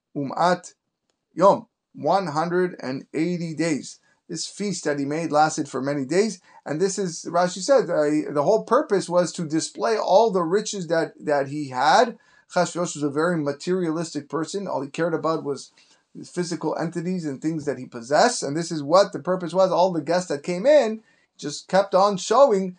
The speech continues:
even get tired of it. You would think a guy would get tired of all things showing off all his wealth. He didn't get tired. He did it for a hundred eighty days, displaying his glorious wealth. Again, to demonstrate that everything that he had, all the treasures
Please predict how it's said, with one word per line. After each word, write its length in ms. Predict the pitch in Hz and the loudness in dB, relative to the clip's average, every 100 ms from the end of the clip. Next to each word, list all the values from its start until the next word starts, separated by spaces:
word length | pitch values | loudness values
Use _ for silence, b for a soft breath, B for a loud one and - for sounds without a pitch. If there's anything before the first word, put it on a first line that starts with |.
| _ | _
even 180 | 196 226 | -2 2
get 180 | 226 - | 4 6
tired 280 | 208 285 220 | 8 8 6
of 100 | - | 0
it. 100 | 131 | -6
You 80 | |
would 120 | 147 147 | -6 -6
think 160 | 208 | -6
a 40 | 147 | 0
guy 200 | 160 180 | 2 2
would 100 | 156 | 0
get 160 | 120 | -2
tired 280 | 170 196 202 | 4 4 4
of 80 | 151 | 4
all 140 | 170 | 2
things 280 | 170 190 180 | 4 0 -2
showing 280 | - 180 180 | -2 -2 0
off 180 | 180 180 | 0 2
all 140 | 175 | 2
his 280 | 170 143 147 | 2 -4 -2
wealth. 420 | 147 202 285 - B B | 4 8 6 4 B B
He 80 | - | 2
didn't 200 | 180 233 | 4 6
get 160 | 214 - | 4 6
tired. 240 | 214 262 | 8 8
He 40 | 185 | 8
did 140 | 214 | 2
it 60 | 185 | 6
for 100 | 185 | 6
a 80 | |
hundred 300 | 160 208 220 | 6 4 2
eighty 280 | - 190 190 | 2 0 2
days, 420 | 151 196 254 185 b b - | 4 4 4 2 b b -4
displaying 540 | 160 - 180 226 226 | -4 2 6 6 6
his 160 | 180 160 | 2 2
glorious 720 | 147 170 226 226 214 202 - b b b | 2 6 6 6 2 0 -6 b b b
wealth. 500 | 151 208 294 - - _ _ _ _ _ _ - | 6 10 8 6 -6 _ _ _ _ _ _ -8
Again, 260 | 151 185 220 | -2 0 0
to 100 | 180 | 0
demonstrate 720 | 147 202 294 269 - 190 175 | 4 4 4 0 2 0 2
that 120 | 160 - | -2 2
everything 440 | 190 302 226 233 | 2 2 -2 2
that 180 | 202 190 | 4 4
he 140 | 185 | 2
had, 360 | 175 190 262 185 | 2 4 6 6
all 180 | - 170 | 4 2
the 140 | 170 | 2
treasures 640 | - 196 226 233 226 165 | 0 4 4 4 2 0